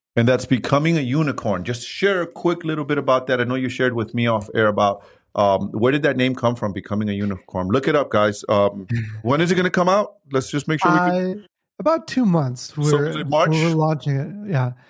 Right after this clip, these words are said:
Speaker 1: March, April?
Speaker 2: Becoming a Unicorn is, is all about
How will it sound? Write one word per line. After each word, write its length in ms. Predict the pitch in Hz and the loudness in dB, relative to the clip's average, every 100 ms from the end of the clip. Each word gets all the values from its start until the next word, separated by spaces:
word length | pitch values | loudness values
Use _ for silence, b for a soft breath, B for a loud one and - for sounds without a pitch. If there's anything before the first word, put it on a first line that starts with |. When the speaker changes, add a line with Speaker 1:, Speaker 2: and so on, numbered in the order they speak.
| b 131 | b -4
Speaker 1:
March, 220 | 143 139 147 | 0 2 2
April? 80 | 151 | 2
Speaker 2:
Becoming 260 | 190 302 | 2 2
a 40 | 220 | 2
Unicorn 600 | 170 202 - 160 147 131 - | 2 0 -2 0 2 0 -2
is, 340 | 208 156 - - _ _ _ | -2 -2 -2 -16 _ _ _
is 160 | 170 160 | -2 -2
all 360 | - 180 277 | -8 -6 -2
about 640 | 330 160 156 143 143 143 | -2 0 2 2 2 0